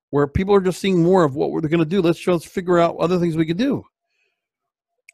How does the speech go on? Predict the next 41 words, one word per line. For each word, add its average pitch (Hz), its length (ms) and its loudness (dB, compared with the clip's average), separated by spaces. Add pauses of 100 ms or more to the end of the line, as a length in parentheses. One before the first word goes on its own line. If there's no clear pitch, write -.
With 147 140 2
Lizzo's 226 420 2
song 180 280 0
Truth 170 260 -2
Hurts, 190 340 0
songwriter 160 480 -2 (140)
Jesse 156 240 -4
Saint 123 220 -6
John 170 400 -2 (400)
s-, - 180 -18
thinks 196 240 0
the 151 60 -10
song 202 400 0
took - 120 -8
off - 160 -4
on 131 140 -2
TikTok 147 420 -4
because 143 360 2
of 131 100 0
its 139 240 -2
instantly 190 320 -2
quotable 151 500 2 (380)
"I 156 80 2
just 151 180 -6
took 165 140 -2
a 151 60 -4
D 160 180 0
N 151 80 4
A 156 160 2
test" 127 400 -2
lyric, 123 560 -2 (800)
and 139 240 0
he 160 120 0
has 143 180 2
seen 143 320 -8
an 151 100 -2
uptick 151 340 -2
in 143 80 0
what 135 160 0
he 135 100 -2
calls 120 400 -2